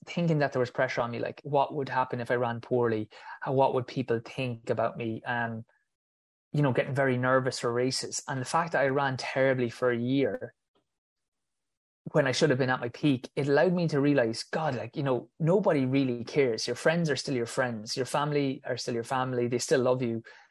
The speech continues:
The people that you were worried about, they just don't contact you, do you know? So after that, then I was kind of nearly semi-retired. Um, and I just kind of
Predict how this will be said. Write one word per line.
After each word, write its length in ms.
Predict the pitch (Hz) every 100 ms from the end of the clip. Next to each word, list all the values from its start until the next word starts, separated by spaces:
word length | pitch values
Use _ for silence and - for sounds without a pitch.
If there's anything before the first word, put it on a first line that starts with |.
| _ -
The 100 | 135
people 300 | 180 185 165
that 140 | 147
you 60 | 143
were 160 | 135 127
worried 300 | 131 143 139
about, 280 | 131 123
they 100 | 143
just 200 | 147 143
don't 220 | 147 135 123
contact 540 | 139 139 120 - -
you, 120 | 123 - -
do 120 | -
you 40 | 127
know? 240 | 117 -
So 440 | - 143 131 123 - - - - - _ _ _ _ -
after 360 | 170 180 170 143
that, 280 | 143 151 -
then 200 | 135 123
I 80 |
was 160 | 120 120
kind 220 | - 147
of 60 | 135
nearly 400 | 131 127 120 - _ _ _ _ _ _ _ _ _ -
semi-retired. 1000 | - 143 127 117 113 - 123 117 113 - _ _ _ _ _ -
Um, 420 | 127 120 117 117 _ _ _ _ _ _ _ _ -
and 360 | 127 120 120 -
I 80 | 135
just 180 | 135 127
kind 160 | 143 123
of 200 | 117